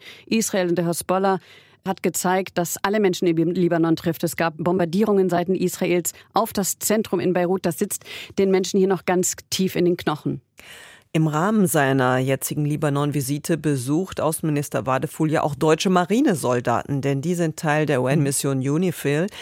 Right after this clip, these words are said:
Speaker 2: Diese Mission hat die Aufgabe, die libanesische Küste zu schützen und auch die libanesische Marine zu schulen. Welche Rolle spielt diese Mission nun im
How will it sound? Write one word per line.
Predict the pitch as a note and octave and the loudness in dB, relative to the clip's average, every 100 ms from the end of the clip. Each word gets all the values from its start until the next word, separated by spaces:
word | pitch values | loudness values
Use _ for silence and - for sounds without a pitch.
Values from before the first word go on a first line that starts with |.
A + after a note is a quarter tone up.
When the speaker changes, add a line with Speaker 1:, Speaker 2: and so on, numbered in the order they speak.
| - - - | -16 -12 -4
Speaker 2:
Diese | B3 A#3 | 0 2
Mission | D3 - C#3 D3 | 2 0 0 0
hat | D3 | 0
die | - | 0
Aufgabe, | D3 - C#3+ C3+ D3 | 0 2 0 0 2
die | D3 | 2
libanesische | C#3+ D3 C#3+ C#3 C3+ C3+ C#3 | 2 2 2 2 0 -2 -4
Küste | - D#3 - - | -4 -4 -4 -8
zu | - | -6
schützen | F#3 G3+ G#3 A3 | -2 -2 -2 -2
und | - F#3 A3+ - | 2 2 2 4
auch | C#3 E3+ | 2 2
die | - | 0
libanesische | D#3+ D#3 D3+ C#3 C#3+ D3+ - | -2 2 2 2 0 -2 0
Marine | C#3+ C#3 D3+ D3 D3 | 0 2 2 2 2
zu | F#3 | -2
schulen. | E3+ - G#3+ A#3 D3 A2+ - - - - | -2 0 2 2 2 0 -6 -14 -18 -4
Welche | D3+ D#3+ E3+ | -2 0 0
Rolle | - C3 G3+ | 4 4 4
spielt | - F#3 E3 | 2 0 0
diese | D#3+ G3 G#3 | 0 2 4
Mission | G3+ - F#3+ F#3 | 2 2 2 4
nun | E3 D#3 | 4 2
im | C#3+ C3+ | 2 0